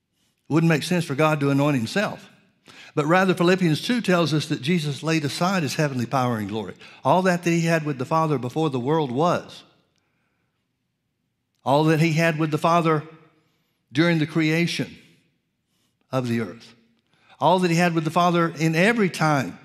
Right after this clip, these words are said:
in every situation before he was born into the earth, born of a virgin. Jesus had a completely different power source or a completely different condition as the eternal God.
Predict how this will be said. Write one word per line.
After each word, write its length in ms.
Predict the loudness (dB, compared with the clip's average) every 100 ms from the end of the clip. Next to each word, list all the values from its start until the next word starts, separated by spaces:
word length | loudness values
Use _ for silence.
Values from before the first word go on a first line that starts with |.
| -20 _
in 140 | 0 2
every 240 | 2 2
situation 720 | 0 -2 -2 0 0 0 -2
before 420 | -2 -4 0 0
he 160 | 0 0
was 160 | -2 -2
born 320 | 0 0 2
into 240 | 0 -2
the 160 | -2 -2
earth, 260 | -2 -4
born 200 | -6 -6
of 80 | -6
a 80 | -6
virgin. 440 | -4 -4 -6 -14 -20 _ _ _ _ _ _ _ _ _ _ _ _ _ _
Jesus 380 | -2 0 2 0
had 280 | 0 0 -4 -12 -20 _ _ _ _ -12
a 60 | -6
completely 480 | -4 0 -2 0
different 320 | -2 -2 -4 -6
power 420 | -2 0 0 -2
source 560 | -4 -6 -6 -12 -18 -20 _ _ _ _ _ _ _ _ _
or 140 | -2
a 60 | 0
completely 480 | 0 0 0 0 0
different 420 | 0 0 -2 -6 -18 -20 -2
condition 600 | 0 2 0 0 -4 -6 -16 _ _ _ _ _ _ _ _ _ _ _ _ _ _ _ _ _ _ _ -2
as 180 | 0 0
the 180 | 0 0
eternal 380 | -2 -2 -2 -2
God. 360 | -2 -2 -4